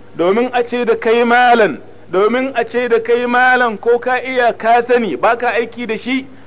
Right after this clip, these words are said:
wannan ilimin shine ilimin boko, boko ko a wuta. Idan ka karanci ilimin medicine, likita, ka zo kuka cika asibitoci, aka kawar da Arna Okechukwu da Michael da Maxwell,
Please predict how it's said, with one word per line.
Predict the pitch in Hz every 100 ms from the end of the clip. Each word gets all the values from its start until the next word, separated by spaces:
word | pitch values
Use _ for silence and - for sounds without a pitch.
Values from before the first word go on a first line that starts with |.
| - 135
wannan | 175 185 202 233 233
ilimin | 254 247 233 220 202
shine | - 202 220 220 208 175 -
ilimin | 208 196 185 180 180 160
boko, | 185 202 - - 160 131
boko | 147 147 135 143 135
ko | 143 139
a | 135 139
wuta. | 147 170 156 - - - - -
Idan | 170 180 226 247
ka | 269 269
karanci | 254 226 220 208 240
ilimin | 254 254 240 214 208 202
medicine, | 220 226 220 202 156 175
likita, | 240 254 220 135 - - - - -
ka | 226
zo | 240 262 262
kuka | 269 247 233
cika | 247 220 -
asibitoci, | 226 233 202 233 240 240 247 247 -
aka | 254 240
kawar | 190 233 240 240
da | 196 190
Arna | 220 233 240 240
Okechukwu | 208 190 175 170 214 240 196
da | 175
Michael | 196 240 233 196
da | 160
Maxwell, | 156 247 247 - 214 170